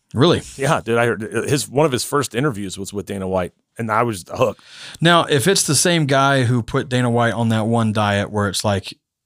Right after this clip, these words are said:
Speaker 2: No.
Speaker 1: you fast for
Speaker 2: No.
Speaker 1: whatever amount of days, and then you have nothing but pineapple juice and some other bullshit.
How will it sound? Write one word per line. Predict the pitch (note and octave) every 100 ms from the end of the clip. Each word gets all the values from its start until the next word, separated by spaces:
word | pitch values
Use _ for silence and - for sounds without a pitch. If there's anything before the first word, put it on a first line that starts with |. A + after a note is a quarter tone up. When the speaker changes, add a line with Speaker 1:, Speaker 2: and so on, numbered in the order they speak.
| _
Speaker 2:
No. | A2+ F2 -
Speaker 1:
you | G#2+ G#2
fast | - A2+ G#2+ - -
for | A2 F#2+ F#2 - -
Speaker 2:
No. | F2 - _ _ _ _ _ _ _ -
Speaker 1:
whatever | A2+ A2+ A2 G#2 G2+ G2+ - -
amount | G#2+ G#2+ G#2
of | G2
days, | G#2 G2+ G2+ G2+
and | G2+
then | G2
you | G2 F#2
have | G#2+ G2+ F#2+
nothing | G2+ - G2
but | F#2+ -
pineapple | - G#2+ G2 G#2
juice | G2 G2+ F#2+ -
and | F#2 E2+
some | G2+
other | G2+ G2
bullshit. | F#2 G2+ G2 - F#2+